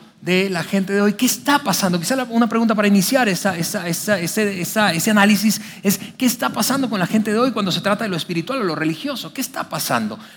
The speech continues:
Hay un montón de cosas que podríamos decir seguramente, pero yo me di a la tarea de compilar tres grandes características, me, echándome un clavado, ¿verdad? Y, y, y, y revisando un montón de informes y de, y de información estadística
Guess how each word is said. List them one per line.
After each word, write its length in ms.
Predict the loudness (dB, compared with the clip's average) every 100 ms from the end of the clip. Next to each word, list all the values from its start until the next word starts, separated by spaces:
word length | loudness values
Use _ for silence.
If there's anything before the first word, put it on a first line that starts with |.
| -4
Hay 140 | -4
un 80 | 0
montón 440 | 0 0 2 2
de 120 | 0
cosas 260 | -2 -6 -6
que 100 | -10
podríamos 440 | -6 -2 0 0
decir 240 | -2 -2 -2
seguramente, 760 | -2 -2 0 0 0 -2 -6 -12 -18 -6
pero 180 | 0 2
yo 160 | 4 2
me 140 | 2
di 120 | 2
a 60 | 4
la 140 | 4
tarea 320 | 4 4 4
de 100 | 2
compilar 800 | 2 2 2 4 6 8 6 2 0
tres 340 | 4 4 2
grandes 420 | 4 4 4 0
características, 920 | 0 -2 0 2 2 2 -6 -10 -14
me, 100 | -14 -14
echándome 480 | -12 -6 -2 0 2
un 140 | 2 4
clavado, 540 | 6 6 6 4 0
¿verdad? 380 | -2 0 0 -2 -12 -20 _
Y, 100 | -4
y, 560 | -2 -2 0 0 0 -2 -12 _
y, 240 | 0 2 2
y 80 |
revisando 540 | -2 0 2 2 4 6
un 100 | 6
montón 500 | 6 4 2 2 2
de 120 | 2
informes 680 | 0 -2 -4 -2 0 0 0
y 60 | 2
de, 140 | 2
y 200 | 2 2
de 140 | 2
información 500 | 2 2 -4 0 2
estadística 960 | 2 2 4 6 4 2 -4 -2 -2